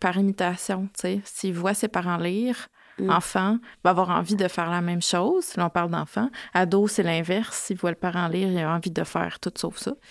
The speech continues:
Speaker 1: Puis, euh, ça revient après l'habitude. Mais j'ai l'impression qu'on n'a pas toujours cette habitude-là de, de lire, euh, de lire chez soi, tu sais, de s'asseoir et, et de lire, là. Il y, il y a même des gens qui trouvent que c'est une perte de temps,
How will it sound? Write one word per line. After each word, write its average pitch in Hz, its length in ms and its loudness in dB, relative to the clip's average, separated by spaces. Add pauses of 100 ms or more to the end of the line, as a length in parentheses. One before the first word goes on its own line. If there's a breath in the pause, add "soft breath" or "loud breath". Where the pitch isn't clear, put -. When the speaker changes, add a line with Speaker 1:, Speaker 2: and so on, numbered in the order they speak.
(420 loud breath)
Speaker 1:
Puis, 214 520 4
euh, 170 160 4
ça 180 180 4
revient 202 440 6
après 196 320 0
l'habitude. 185 580 0
Mais 170 160 0
j'ai 185 140 2
l'impression 185 480 0
qu'on 247 140 4
n'a 185 100 4
pas 294 180 2
toujours 240 400 4
cette 220 180 0
habitude-là 190 600 0
de, 165 440 2
de 170 200 0
lire, 208 420 2
euh, 165 300 -2 (640 soft breath)
de 185 80 4
lire 196 200 4
chez 196 160 2
soi, 196 360 0 (240)
tu - 60 -12
sais, 214 60 4
de 190 120 4
s'asseoir 202 800 2
et, 160 480 -2
et 175 160 0
de 175 140 2
lire, 233 520 2
là. 320 240 2
Il 196 140 2 (100)
y, 185 220 2
il 165 40 0
y 175 40 2
a - 20 2
même 220 200 4
des 208 100 4
gens 180 160 2
qui - 80 -8
trouvent - 160 -8
que 185 80 0
c'est - 120 0
une 170 80 0
perte 180 200 0
de 175 80 2
temps, 220 180 -2